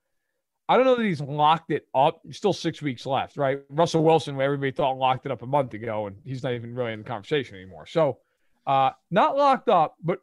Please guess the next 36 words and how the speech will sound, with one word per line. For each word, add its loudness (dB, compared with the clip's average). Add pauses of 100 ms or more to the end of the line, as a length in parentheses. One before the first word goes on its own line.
feeling 0
real 2
good. 0
And -2
I, 2
by 4
the 4
way, 4
I 4
agree 2
with 4
you 0
on -4
the -10
Raiders -4
real 0
quick, -4
just -12
for -8
a -8
second. -4 (520)
They 4
deserve 2
all 8
the 2
respect -2
in -10
the -6
world -4
for -18
the -10
way -8
they -8
played -10
that -14
game. -18